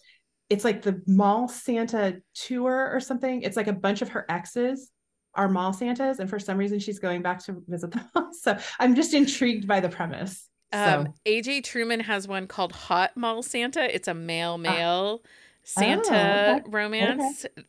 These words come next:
Speaker 2: Um, and I think the audio is on Hoopla. So if you have Hoopla, that's a place to get that.
Speaker 1: I cannot tell you that I've ever really thought of mall Santas as being anything that I was <laughs> interested in one way or another, but now <laughs> it's a trend.
Speaker 2: Now you gotta check it out.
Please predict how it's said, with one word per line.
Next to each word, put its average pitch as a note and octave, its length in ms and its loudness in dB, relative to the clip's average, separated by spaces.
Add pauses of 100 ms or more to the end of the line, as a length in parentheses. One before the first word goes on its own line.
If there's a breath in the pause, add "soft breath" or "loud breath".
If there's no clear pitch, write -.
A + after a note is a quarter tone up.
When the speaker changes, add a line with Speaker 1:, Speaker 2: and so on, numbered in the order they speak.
Speaker 2:
Um, E3 360 2 (420 loud breath)
and G3 80 0
I F#3+ 40 0
think B3+ 180 -2
the - 140 -4
audio F#3 300 4
is E3 80 2
on E3 140 -6
Hoopla. D#3+ 440 -4
So - 120 -6
if D3 100 -8
you D#3+ 60 -8
have D#3 160 -6
Hoopla, D3 480 -4
that's D3 200 -4
a - 40 -18
place D3 220 -12
to - 60 -16
get C#3+ 120 -8
that. D3 220 -4 (480 loud breath)
Speaker 1:
I A#3+ 60 0
cannot C#4 380 0
tell D4 160 2
you C#4 160 2
that G#3+ 160 0
I've F#3+ 140 0
ever G3 280 0
really F3 300 -2 (220 loud breath)
thought F3 200 2
of E3 160 -4 (100)
mall E3+ 280 2
Santas F#3 440 -2
as E3 120 -6
being D#3+ 260 -6
anything E3 880 0
that F#3 120 0
I E3+ 100 4
was D#3 140 -2
<laughs> F#3 60 4
interested F4 420 2
in C4+ 180 6
one C4+ 140 4
way A#3+ 120 4
or G#3+ 60 2
another, G3+ 340 0
but E3+ 260 -2
now F#3 440 -2
<laughs> C#4 80 -10
it's C4 140 -8
a A3 80 2
trend. E3+ 520 -2
Speaker 2:
Now A#3 160 4
you B3 140 4
gotta A3 320 4
check B3+ 280 0
it D#4 60 0
out. D4 200 0